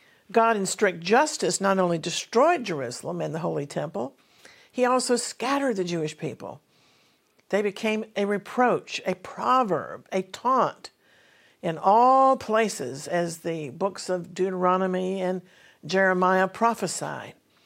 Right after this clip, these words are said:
that they will become a thing of horror.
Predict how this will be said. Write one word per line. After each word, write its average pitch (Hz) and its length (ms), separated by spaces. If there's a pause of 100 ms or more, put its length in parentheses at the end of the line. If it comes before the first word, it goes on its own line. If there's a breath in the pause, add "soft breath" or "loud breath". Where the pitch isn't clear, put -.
(640 soft breath)
that 185 160
they 202 220
will 196 220
become 196 400
a 196 60
thing 196 340
of 196 140
horror. 170 540